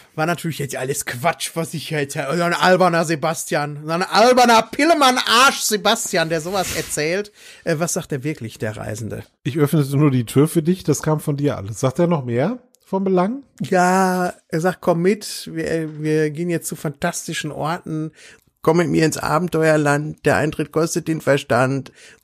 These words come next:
Speaker 1: und ich werde dein Führer sein.“ <laughs> Dein, ich werde dein Führer
Speaker 2: Es hat
Speaker 1: sein.
Speaker 2: alles, es ist so ein bisschen, so ein bisschen seltsam ist das einfach, ne?
Speaker 1: <laughs> Das ist schon speziell,
Speaker 2: Was
Speaker 1: ja.
Speaker 2: da passiert, ja, speziell.
Speaker 1: Ja.
Speaker 2: Es
Speaker 1: Mhm.
Speaker 2: kommt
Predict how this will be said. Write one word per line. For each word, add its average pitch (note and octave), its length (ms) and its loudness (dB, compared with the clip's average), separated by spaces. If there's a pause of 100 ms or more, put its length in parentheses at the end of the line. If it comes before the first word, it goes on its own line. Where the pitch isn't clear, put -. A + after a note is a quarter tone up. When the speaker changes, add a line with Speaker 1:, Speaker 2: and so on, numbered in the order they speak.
(200)
Speaker 1:
und E3 140 -8
ich D3+ 200 -8
werde D3+ 720 2 (100)
dein C#3 400 2
Führer D#3+ 540 4
sein.“ C#3+ 500 0
<laughs> - 40 -16 (1900)
Dein, D#3+ 220 0 (360)
ich C3 140 -4
werde F#3 200 2
dein D3 100 -4
Führer E3 420 -2
Speaker 2:
Es C3 80 0
hat C3 160 4
Speaker 1:
sein. B2+ 80 -2
Speaker 2:
alles, B3 320 4
es E3+ 60 -4
ist - 260 -8
so G#3 80 0
ein F#3+ 100 -2
bisschen, C#4+ 560 0 (1000)
so F3 140 2
ein G3+ 60 2
bisschen D4 360 2
seltsam C4 600 2
ist A2 200 -8
das A#2+ 200 -4
einfach, G2+ 480 -6
ne? C#3+ 80 4
Speaker 1:
<laughs> G#3 40 6
Das C#4 120 2
ist B3+ 80 0
schon G3+ 160 -2
speziell, D#3 580 -4
Speaker 2:
Was C3+ 120 0
Speaker 1:
ja. D3 60 -10
Speaker 2:
da A#2+ 120 4
passiert, G#2+ 480 -4
ja, D#3 180 -2
speziell. D#3 540 -4
Speaker 1:
Ja. D3+ 40 -10 (440)
Speaker 2:
Es D3+ 220 2
Speaker 1:
Mhm. D3+ 120 -6
Speaker 2:
kommt A3 240 2